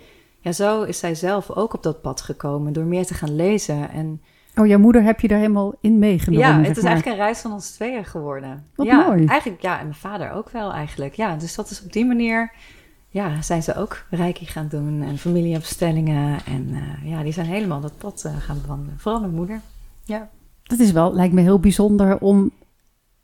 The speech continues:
Speaker 2: om die transformatie ook bij je eigen ouders dan waar te nemen.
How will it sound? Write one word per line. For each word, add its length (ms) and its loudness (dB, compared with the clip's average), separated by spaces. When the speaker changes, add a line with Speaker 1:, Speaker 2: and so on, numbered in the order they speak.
Speaker 2:
om 200 6
die 140 6
transformatie 680 4
ook 140 4
bij 220 6
je 80 2
eigen 340 0
ouders 380 0
dan 400 4
waar 360 2
te 100 -2
nemen. 500 4